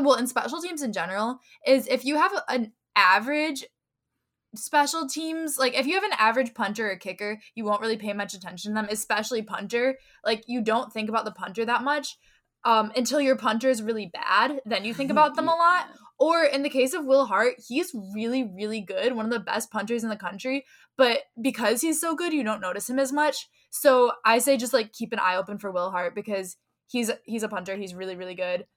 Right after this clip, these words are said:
Speaker 1: Um, and you don't notice how m-, important that is until you, like,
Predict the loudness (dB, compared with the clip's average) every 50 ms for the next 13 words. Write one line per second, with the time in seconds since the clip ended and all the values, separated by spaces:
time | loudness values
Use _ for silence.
0 | _ _ _ -4 -2 0 0 0 -2 -4 -14 -18 _ _ _ _ _ _ 0 2
1 | 2 2 2 2 0 2 2 2 2 2 2 -2 -2 -2 -2 -4 0 0 -2 -2
2 | -2 -8 -10 -8 -8 -8 -4 -4 -6 -4 -2 -2 0 2 2 2 2 2 0 0
3 | -2 -4 -10 -6 -6 -6 -4 -2 -4 -4 -4 -4 -12 -18 -18 _ _ _ _ _
4 | _ _ _ _ _ _ _ _ -6 -6 -6 -6 _